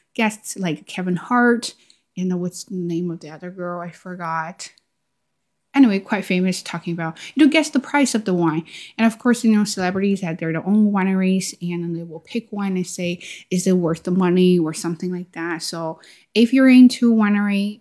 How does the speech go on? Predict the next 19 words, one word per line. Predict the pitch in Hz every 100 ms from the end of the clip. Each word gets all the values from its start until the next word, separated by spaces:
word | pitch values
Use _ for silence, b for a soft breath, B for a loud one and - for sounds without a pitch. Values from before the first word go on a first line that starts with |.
| -
or, | 185 175 175 170 165 160 180 _ _ -
or | 208
you're | 202
just | 185 175 -
into | 175 175
something | 165 214 -
different, | 170 240 262 - 247 247 B B B
he's | - 208 214
definitely | 202 175 180
a | 175
good | 170
one | 175 165
to | - -
go. | 160 - _ _ _
My | 240 294
next | 277 285 302 - -
one | 214 185 202 254 -
is | 208 196
Matthew | 190 208 247 269 - 277 277 269 262 269